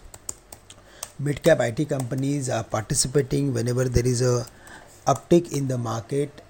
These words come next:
uh, but at the same time, uh, there is, uh, hardly any interest from traders to, uh, trade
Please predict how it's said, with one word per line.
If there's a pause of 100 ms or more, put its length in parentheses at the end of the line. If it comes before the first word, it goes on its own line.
(220)
uh,
but
at
the
same
time, (120)
uh,
there
is,
uh,
hardly
any
interest
from
traders
to, (600)
uh, (180)
trade